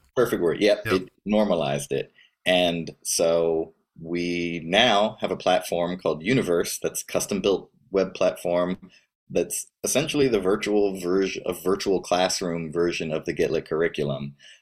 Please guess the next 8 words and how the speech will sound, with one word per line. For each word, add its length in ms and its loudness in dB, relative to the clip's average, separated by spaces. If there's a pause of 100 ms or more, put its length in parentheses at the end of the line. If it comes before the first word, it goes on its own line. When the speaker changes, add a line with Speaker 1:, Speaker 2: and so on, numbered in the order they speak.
(100)
Speaker 1:
So 120 -4
right 200 2
now 160 4
we're 120 4
recording 580 2
this 440 0 (680)
on 280 0
today 720 2